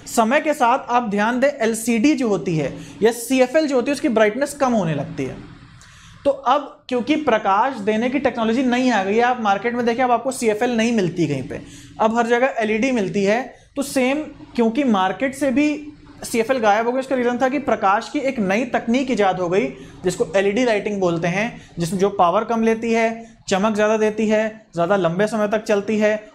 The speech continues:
और वज़न में कम होती है, जगह कम घेरती है। तो बस उस टेक्निक को उठा करके लगा दिया गया और इससे हमारी एलईडी टीवीज आ गई, यानी कि वो एलईडी जो आपकी घरों में लगती हैं, उसी टेक्नोलॉजी को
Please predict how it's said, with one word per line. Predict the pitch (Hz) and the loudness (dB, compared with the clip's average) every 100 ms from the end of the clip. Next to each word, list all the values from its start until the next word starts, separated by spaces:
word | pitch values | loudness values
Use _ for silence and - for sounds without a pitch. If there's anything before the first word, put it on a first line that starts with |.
| - | -2
और | 285 247 | 0 2
वज़न | 208 233 247 | 2 2 0
में | 262 | 0
कम | 233 226 | 2 2
होती | 220 294 | 2 2
है, | |
जगह | 226 202 208 | 2 2 0
कम | 196 165 | -2 -4
घेरती | 151 - 135 | -6 -6 -8
है। | 117 - - - - | -10 -16 -20 -10 -2
तो | 254 | 2
बस | 294 | 2
उस | 294 - 302 - | 0 -6 -6 -2
टेक्निक | 240 226 247 294 | -2 0 0 0
को | 294 | 0
उठा | 254 233 220 | 2 2 2
करके | 220 226 | 2 2
लगा | 226 185 180 | 0 2 2
दिया | 180 185 175 | 2 0 2
गया | 165 180 254 - - _ - | 4 4 2 -4 -20 _ 2
और | 240 254 - | 2 2 -4
इससे | 240 - 311 | -6 -2 0
हमारी | 269 226 208 254 285 - - - 226 | 2 2 2 0 -4 -16 -20 -6 0
एलईडी | 247 240 233 247 | 0 2 0 0
टीवीज | 202 180 190 165 | 0 2 2 0
आ | 135 | -2
गई, | 113 120 | -4 -4
यानी | 175 220 | 0 0
कि | 254 | 0
वो | 240 254 | 2 2
एलईडी | 208 208 214 262 | 2 2 2 0
जो | 247 | 2
आपकी | 220 214 240 240 - - - 165 | 0 -2 -4 -4 -6 -14 -8 -2
घरों | 165 185 247 | 2 2 2
में | 254 | 0
लगती | 220 - 220 | 0 0 -2
हैं, | 214 - | -2 -2
उसी | 220 285 | 0 2
टेक्नोलॉजी | 262 226 214 214 226 | 2 0 0 0 2
को | 220 233 - | 2 0 -4